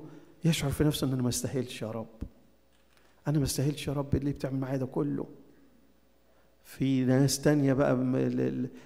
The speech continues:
لما ربنا ما، ما، ما يديهاش أو يديها يقول لك: "ما أنا I deserve it". لكن بطرس الرسول، معلمنا بطرس، بيقول: "يا رب اخرج من سفينتي لأني راجل خاطئ، ما استاهلش ده كله اللي بتعمله معايا. بتعمل ليه معايا الحلاوة دي كلها؟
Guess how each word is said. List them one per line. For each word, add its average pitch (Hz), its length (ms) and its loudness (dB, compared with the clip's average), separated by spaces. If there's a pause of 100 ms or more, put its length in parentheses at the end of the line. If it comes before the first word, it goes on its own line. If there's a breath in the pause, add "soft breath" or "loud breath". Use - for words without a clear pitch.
(120)
لما 131 180 2
ربنا 135 600 4
ما، 127 280 2
ما، 123 240 0
ما 123 180 0
يديهاش 135 500 2
أو 135 160 0
يديها 131 260 2
يقول 151 200 4
لك: 147 180 -2
"ما 143 80 2
أنا 139 260 0
I 131 40 0
deserve 123 440 6
it". - 320 -6 (1000 soft breath)
لكن 127 300 -4
بطرس 139 420 2
الرسول، 127 460 0
معلمنا 131 540 2
بطرس، 135 400 0
بيقول: 147 460 2
"يا 135 100 2
رب 151 280 0
اخرج 131 280 -4
من 135 120 -2
سفينتي 135 560 -4 (500 loud breath)
لأني 143 220 0
راجل 139 260 2
خاطئ، 127 400 0
ما 135 80 2
استاهلش 139 500 2
ده 120 100 -2
كله 123 280 0
اللي 120 120 0
بتعمله 123 420 0
معايا. 120 380 -4 (760 soft breath)
بتعمل 156 300 4
ليه 180 140 6
معايا 147 220 6
الحلاوة 135 460 4
دي 127 100 0
كلها؟ 127 460 0